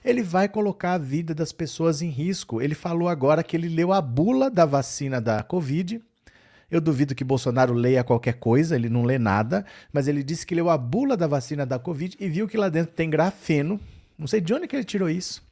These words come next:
Não está na composição da vacina grafeno. O que tem ali é um vírus atenuado, né? Ele disse que tem,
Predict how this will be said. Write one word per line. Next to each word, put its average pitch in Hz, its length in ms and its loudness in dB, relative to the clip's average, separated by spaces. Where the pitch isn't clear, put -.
Não 185 200 2
está 185 420 -2
na 156 140 -2
composição 143 640 0
da 135 100 0
vacina 123 380 -2
grafeno. 151 580 0
O 139 60 -4
que 143 140 0
tem 147 200 0
ali 139 200 2
é 147 40 4
um 143 120 0
vírus 131 360 0
atenuado, 139 720 0
né? 160 260 0
Ele 226 240 4
disse 202 320 -2
que 202 180 -2
tem, 202 540 2